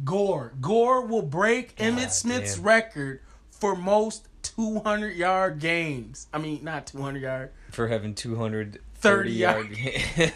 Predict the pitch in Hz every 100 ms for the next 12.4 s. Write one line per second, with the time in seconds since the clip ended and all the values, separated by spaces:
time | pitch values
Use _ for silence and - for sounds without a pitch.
0 | - 156 - 147 151 - - - 156 -
1 | - 190 165 - - - - - - -
2 | - - - - - 202 240 294 311 262
3 | 269 262 - - 269 277 262 254 240 240
4 | - 214 220 214 214 196 196 190 - 202
5 | 202 202 190 180 180 160 151 151 151 135
6 | 131 127 - 123 123 120 101 - - -
7 | - - - - - - 170 135 127 127
8 | 143 147 127 123 135 - 165 165 147 123
9 | - 120 117 110 107 110 104 - 104 -
10 | 104 101 107 107 104 104 - - 101 104
11 | 104 101 - - - _ _ - _ -
12 | _ - 120 107